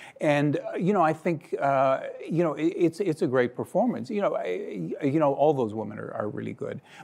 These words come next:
But again, I think if the voting were held today, I think it would be Renee Zellweger. I, I don't, I don't know when the, when the voting's held in, uh, late January. Um, you know, I just think more people are gonna see Bombshell,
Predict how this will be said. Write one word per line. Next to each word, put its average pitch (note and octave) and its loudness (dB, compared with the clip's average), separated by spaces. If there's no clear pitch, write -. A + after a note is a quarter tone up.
But C#3 2
again, B2+ 2
I B2+ 0
think C3+ 0
if A2+ -2
the A2+ -10
voting B2 2
were A2 -4
held A#2 -2
today, A2 -4
I A#2 -8
think A#2 -6
it B2 -4
would A2+ -2
be A#2+ -2
Renee A2+ -6
Zellweger. A2 -4
I, A#2 0
I - -8
don't, A#2+ -8
I A#2 0
don't A2+ -4
know A#2 0
when A2 -4
the, A2+ -4
when A2+ -6
the A2+ -4
voting's A2+ -4
held A2+ -2
in, G#2+ -4
uh, A#2 -8
late A#2 -2
January. A2+ -6
Um, A2 0
you B2 -2
know, A#2 0
I B2+ 2
just B2 -4
think B2+ 0
more C3 4
people C3 -4
are A#2 0
gonna A2+ -4
see C3 -2
Bombshell, G#2+ -4